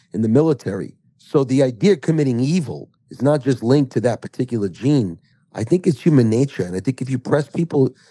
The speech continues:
enough and they go in a certain direction, you'd be surprised at what, what we might evolve into. And that's not a popular message today because we live in a humanistic society where everybody's under the delusion of goodness.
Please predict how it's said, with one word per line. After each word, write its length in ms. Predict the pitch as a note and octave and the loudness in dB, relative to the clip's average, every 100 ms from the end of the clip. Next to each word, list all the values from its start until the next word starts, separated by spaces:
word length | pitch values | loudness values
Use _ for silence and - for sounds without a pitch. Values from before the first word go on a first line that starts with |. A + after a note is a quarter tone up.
| _ _ | _ _
enough 520 | - A#2 D#3+ F3 - - | 2 4 4 0 -6 -6
and 160 | A2 | 0
they 100 | A2+ | 2
go 240 | G2+ C#3+ D#3 | 2 2 2
in 60 | |
a 40 | C#3+ | -2
certain 280 | - - | 0 -2
direction, 560 | C3 B2 D3 - - E2 | 2 2 0 -2 -12 -10
you'd 120 | G2+ | -6
be 100 | G#2+ | -4
surprised 840 | B2+ C#3 - D#3 C#3+ A#2 G2+ _ _ _ - | -4 -6 -2 -2 -2 -4 -8 _ _ _ -8
at 140 | G2 | -4
what, 300 | A2+ A#2+ - | 0 0 -2
what 280 | - B2+ - | 0 0 2
we 120 | B2 | 2
might 340 | A#2 A#2+ A#2 - | 4 4 2 -4
evolve 680 | A#2 A2+ F2 G#2+ A#2 A2+ F2 - | -6 -6 -2 0 2 0 -2 -6
into. 520 | A2+ A2 - - C#2+ _ _ _ - | -2 0 -2 -10 -12 _ _ _ -4
And 100 | A#2 | 0
that's 220 | D3+ - | 0 0
not 120 | G3+ | 0
a 40 | F#3+ | 0
popular 500 | - F3 E3+ F#3 E3 | 0 -2 0 0 0
message 540 | E3 D3 - G#2 _ | 0 -2 -4 -16 _
today 220 | G#2 F#2 | -12 -12
because 300 | F2+ F#2 G2 | -12 -14 -12
we 120 | A2 | -8
live 320 | A#2+ D3 C3 - _ _ _ | -4 -2 -4 -12 _ _ _
in 80 | A2 | -8
a 60 | G#2 | 0
humanistic 640 | A#2 D#3 E3 D#3 - C#3 | 2 2 2 0 0 -2
society 760 | - B2+ A#2+ A2 G#2+ G#2 G2+ - _ _ _ | -2 0 0 0 0 -2 -4 -8 _ _ _
where 140 | - G#2+ | -2 2
everybody's 400 | C#3+ C#3+ C#3 C3+ | 4 2 2 0
under 160 | C3 | 0
the 120 | A#2+ | 0
delusion 600 | A#2 A#2 A#2+ E3 C3+ A2+ | 2 2 4 4 4 0
of 120 | G2 - | -2 0
goodness. 580 | D3 A#2 E2+ - - | 0 0 -8 -12 -20